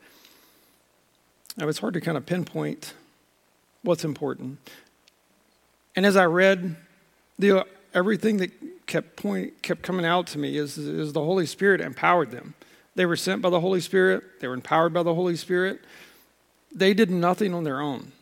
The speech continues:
They, they couldn't have. Um, when he was stoned, when, when, uh, Paul, when they,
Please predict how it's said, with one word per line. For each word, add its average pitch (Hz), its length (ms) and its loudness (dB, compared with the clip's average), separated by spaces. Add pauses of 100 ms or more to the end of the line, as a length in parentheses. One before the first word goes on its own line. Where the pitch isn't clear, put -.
(760)
They, 175 180 4
they 156 240 -2
couldn't 139 240 -6
have. - 260 -20 (460)
Um, 135 440 -6 (160)
when 160 120 -2
he 151 80 -2
was 160 160 -4
stoned, 180 500 -4
when, 165 400 -4 (340)
when, 156 320 -6
uh, 139 280 -2 (420)
Paul, 156 400 -4 (3250)
when 170 140 -4
they, 165 180 -2